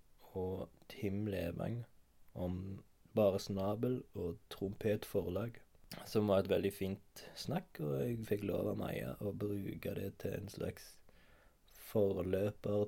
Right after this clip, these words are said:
til neste Comnicon spesial, eller Lunken, <laughs> som er med Øyvind Sagåsen, mannen bak, eh, Radio Gaga, som egentlig var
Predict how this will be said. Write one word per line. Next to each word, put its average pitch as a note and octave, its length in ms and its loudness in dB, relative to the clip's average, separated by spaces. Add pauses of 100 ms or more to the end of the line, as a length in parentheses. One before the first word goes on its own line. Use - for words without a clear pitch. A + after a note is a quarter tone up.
til G2+ 320 2
neste - 720 -2
Comnicon C#3 800 2
spesial, G#2+ 720 2 (1000)
eller A2 220 6
Lunken, G#2 520 0 (760)
<laughs> - 800 -14
som G#2+ 460 4 (760)
er G#2+ 220 6
med G2 640 4
Øyvind G2 480 2
Sagåsen, - 640 -2 (1080)
mannen F#2 360 4
bak, E2+ 360 0
eh, F2 280 0
Radio F2 800 -2
Gaga, - 500 -6
som G#2 380 2
egentlig A2 480 6
var G2 240 2